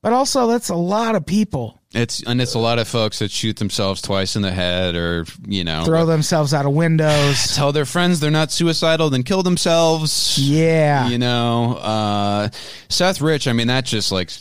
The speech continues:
Speaker 2: that, that, that one really seemed like, leave this guy's poor fucking family alone. Jesus
Speaker 1: Right.
Speaker 2: Christ. You know, that one was like, "Oh my God." But, uh, yeah, no, I'm sure they killed somebody. <laughs>
Speaker 1: Yeah, and it's like, they are rich, powerful people.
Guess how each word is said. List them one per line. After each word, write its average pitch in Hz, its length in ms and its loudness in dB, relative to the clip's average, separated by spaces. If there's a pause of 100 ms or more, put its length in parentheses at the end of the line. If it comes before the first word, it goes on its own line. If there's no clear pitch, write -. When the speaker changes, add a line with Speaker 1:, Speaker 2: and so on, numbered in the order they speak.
Speaker 2:
that, 113 320 -4
that, 123 240 -2
that 113 220 0
one 101 120 0
really 98 220 0
seemed 98 260 -2
like, 92 240 -4
leave 120 300 -2
this 101 160 -2
guy's 90 260 -2
poor 101 340 -2
fucking 92 420 -6
family 85 420 -4
alone. 76 500 -4
Jesus 151 220 0
Speaker 1:
Right. 147 200 -2
Speaker 2:
Christ. 73 580 -8
You 82 140 -4
know, 82 180 -4
that 95 180 -2
one 87 160 -2
was 82 180 -4
like, 71 140 -6 (260)
"Oh 92 140 -6
my 57 240 -6
God." 50 440 -10 (480)
But, 87 220 -2
uh, 78 480 -2
yeah, 196 200 0
no, 233 140 2
I'm 233 100 0
sure 226 140 -2
they 135 80 0
killed 87 220 -6
somebody. 95 340 -2
<laughs> - 40 -8 (440)
Speaker 1:
Yeah, 254 480 2
and 226 160 2
it's 262 160 -2
like, 277 320 2
they 254 240 0
are 240 260 2
rich, 220 380 0
powerful 196 560 0
people. 202 560 -2